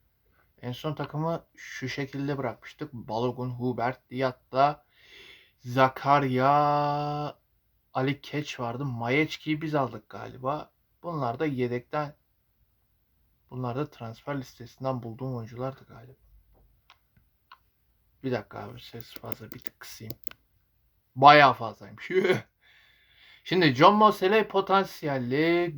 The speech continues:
Geoffrey Etienne potansiyeli, Flamur Kola Arnavut oyuncumuz güzel.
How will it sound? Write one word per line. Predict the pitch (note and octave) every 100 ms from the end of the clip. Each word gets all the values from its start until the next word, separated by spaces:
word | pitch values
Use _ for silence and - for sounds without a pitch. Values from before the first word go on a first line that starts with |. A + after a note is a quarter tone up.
| B2+
Geoffrey | D3 E3 E3 E3 E3+ E3 D#3 _ _ -
Etienne | D3 D3 - D3+ D3
potansiyeli, | B2+ A#2+ A2+ G#2+ - C#3
Flamur | - A#2 A#2+ D3+ D#3
Kola | - D3 G#3+ F3+
Arnavut | C#3 C#3+ C3+ C3+ C3 B2+
oyuncumuz | A#2+ A#2 A#2+ A2+ -
güzel. | - G2+ G2+ A#2+ D#3 G3 G#3